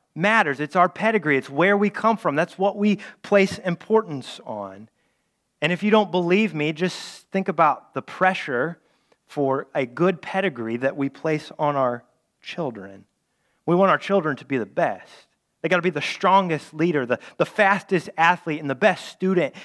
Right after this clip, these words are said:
in the classroom. I mean, do you remember there was probably a time when church and Jesus was the most important thing to your family, and, and you said, "No matter what, we're gonna always put Jesus first." And then little Timmy started playing sports.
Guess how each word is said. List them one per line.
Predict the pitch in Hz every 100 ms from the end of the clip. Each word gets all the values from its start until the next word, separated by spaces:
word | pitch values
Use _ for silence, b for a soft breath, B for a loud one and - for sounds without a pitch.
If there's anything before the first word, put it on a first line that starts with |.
| B
in | 180
the | 139
classroom. | - 143 143 - - 95 92 104 _ b b
I | -
mean, | 196 196
do |
you | 214 240
remember | 202 190 196 180
there | 190
was | 202 160
probably | - 208 196 170 175
a | 156
time | - 190 175 143 151
when | 147 - B -
church | 196 202 -
and | 170 135
Jesus | 127 190 190 175 -
was | 156
the | 151
most | 151 202 -
important | 165 - 190 151 -
thing | 196 190 165
to | 147
your | 143
family, | 139 165 185 165
and, | 139 B B
and | 185
you |
said, | 190 202
"No | 190
matter | 202 214 208
what, | 214 233
we're | 180 185
gonna | 185
always | 170 214 196
put | - 202
Jesus | 156 202 185 165 -
first." | - 226 160 123 110 - - _ b b b b b _ _
And | 139 180
then | 202
little | 196
Timmy | 180 202 196 156
started | 180 143
playing | 123 160 127
sports. | - - 151 95 - - -